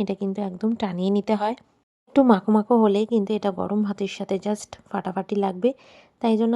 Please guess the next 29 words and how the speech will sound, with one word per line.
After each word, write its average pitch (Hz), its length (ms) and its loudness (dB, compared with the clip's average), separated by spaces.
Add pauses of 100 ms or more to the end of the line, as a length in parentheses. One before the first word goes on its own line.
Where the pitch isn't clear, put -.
আমি 233 160 2
এখানে 240 180 -4 (120)
পরিমাণ 202 400 -2
মতো 208 140 -2 (140)
চিনি 208 340 2
দিয়ে 233 200 0
দিলাম। 226 220 0 (100)
এই 208 60 0
রান্নাটা 196 460 -4
একটুখানি 208 320 -2 (120)
অবশ্যই 214 420 -2
চিনি 202 280 0
ব্যবহার 220 280 2 (100)
করবেন। 220 280 0
একটা 196 280 -4 (460)
নিরামিষ 240 400 2 (140)
রেসিপি 233 360 -2 (400)
যেটা 220 220 2 (160)
চিনি 233 340 0 (840)
ব্যবহার 226 500 4
করলে 233 240 4
একটু 240 200 0
মিষ্টি 208 260 2
মিষ্টি 233 340 2
খেতে 220 280 -2
হয়। 254 140 0 (840)
দেড় 226 240 8
চামচ 214 280 0
মতো 208 160 0